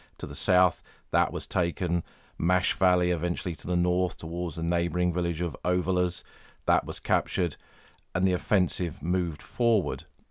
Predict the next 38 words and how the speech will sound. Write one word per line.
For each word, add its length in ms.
To 100
the 80
south, 420
between 300
the 80
villages 360
of 80
Mametz 600
and 200
Montauban, 680
both 260
of 100
which 160
had 80
been 140
captured 520
on 100
the 80
first 340
day 120
of 80
the 60
Somme, 420
the 120
landscape 600
was 180
populated 720
by 160
woodland, 720
that 160
horseshoe 960
of 160
woods, 480
as 280
Martin 440
Middlebrook 460
called 300
it 140